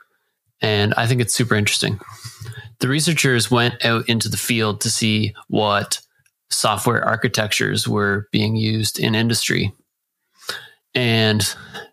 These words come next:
Big Ball of Mud is what they found, along with six other patterns with names like Sweep It Under the Rug and Reconstruction,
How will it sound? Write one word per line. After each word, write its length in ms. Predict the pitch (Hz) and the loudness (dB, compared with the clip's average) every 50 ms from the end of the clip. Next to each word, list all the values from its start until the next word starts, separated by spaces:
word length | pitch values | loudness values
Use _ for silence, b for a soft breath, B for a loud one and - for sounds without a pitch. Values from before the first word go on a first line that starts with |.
| _ _ | _ _
Big 200 | - 120 110 - | -2 -2 0 0
Ball 220 | - 131 123 123 120 | 0 0 2 2 2
of 60 | 117 | 2
Mud 260 | 117 120 120 113 110 | 2 2 2 2 2
is 100 | 107 - | 2 2
what 160 | - 117 107 | 0 0 0
they 120 | - 113 104 | -2 -2 0
found, 320 | - 123 117 113 - 107 B B B B B B | 0 0 0 0 -2 -4 B B B B B B
along 260 | - 113 113 120 127 123 | -2 0 0 0 0 2
with 240 | 120 117 113 - | 2 0 0 -2
six 460 | - - - - 123 117 113 - - - | -2 -4 -2 0 0 0 0 0 0 0
other 280 | 135 123 113 113 110 | 2 2 2 2 0
patterns 680 | 101 - 110 104 107 107 107 107 104 104 110 - - B B B B B - | 2 2 2 2 2 2 0 0 0 -2 -2 -4 -6 B B B B B -4
with 220 | 120 110 101 - | -2 -2 0 0
names 440 | 113 107 107 104 107 107 101 - - | 0 2 2 2 2 0 0 0 0
like 380 | 110 110 - - 104 - - - | 0 0 0 0 -4 -6 -8 -6
Sweep 340 | - - - - 127 117 117 | -6 -2 0 0 0 2 2
It 80 | 117 | 2
Under 240 | 113 113 107 107 107 | 2 2 2 2 2
the 100 | 98 101 | 2 2
Rug 340 | 107 104 113 113 113 110 - - b b b b b b _ _ _ - | 2 2 2 0 -2 -4 -6 -14 b b b b b b _ _ _ -2
and 680 | 127 113 110 110 110 107 107 104 107 104 104 107 - - - _ _ B B B B B B B B B _ _ - | 0 2 2 4 4 4 4 4 4 2 2 0 -2 -6 -10 _ _ B B B B B B B B B _ _ -4
Reconstruction, 960 | 123 120 123 135 131 - 127 113 - - - 113 113 - - - 117 113 113 | -2 0 0 0 0 0 0 0 0 0 0 0 0 0 0 0 0 0 0